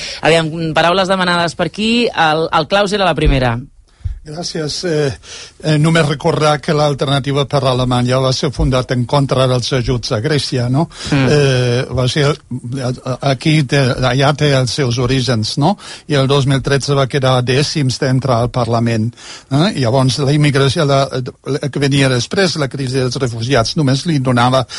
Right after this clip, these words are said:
Speaker 2: eh, eh, l'empenta de-, definitiva, no? Eh, això també. Però jo, que jo, jo diria és que una mica tornant a una cosa que ja, que ja hem dit, és que, eh, també és un preu de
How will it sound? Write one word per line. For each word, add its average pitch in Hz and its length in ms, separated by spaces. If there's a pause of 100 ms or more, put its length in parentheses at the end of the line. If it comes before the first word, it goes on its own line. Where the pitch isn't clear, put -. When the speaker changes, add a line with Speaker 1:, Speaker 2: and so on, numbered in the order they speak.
(160)
Speaker 2:
eh, 151 400
eh, 135 560
l'empenta 131 560
de-, 127 160
definitiva, 131 640
no? 139 240 (340)
Eh, 139 440 (260)
això 151 160
també. 127 460 (280)
Però 143 220
jo, 165 240
que 175 80
jo, 170 240
jo 165 160
diria 180 320
és 156 80
que - 80
una 143 320
mica 160 160
tornant 151 320
a 151 80
una 143 160
cosa 156 240
que 147 160
ja, 139 100 (140)
que 139 160
ja 131 80
hem 131 160
dit, 226 220
és 147 180
que, 131 220 (420)
eh, 156 120 (580)
també 151 240
és 196 180
un 220 120 (260)
preu 214 380 (440)
de 139 440